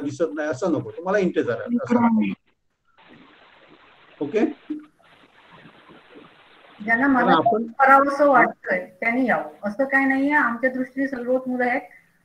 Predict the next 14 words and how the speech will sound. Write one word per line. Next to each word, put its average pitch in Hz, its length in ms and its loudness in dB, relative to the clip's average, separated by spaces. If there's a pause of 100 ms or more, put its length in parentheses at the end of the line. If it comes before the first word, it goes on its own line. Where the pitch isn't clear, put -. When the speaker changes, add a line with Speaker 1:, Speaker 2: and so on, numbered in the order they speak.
(360)
Speaker 2:
आमचा 220 320 0
हंड्रेड 254 420 0
पर्सेंट 285 340 0
प्रयत्न 269 360 -2
राहणार 254 340 0
आहे 254 80 0
की 254 140 -10
तुम्हाला, 254 440 -4 (180)
तुम्ही 247 240 -2
एकदा 247 280 -2
आमच्या 247 240 -2
खात्यात 240 380 -4
आला 240 220 0
की - 140 -12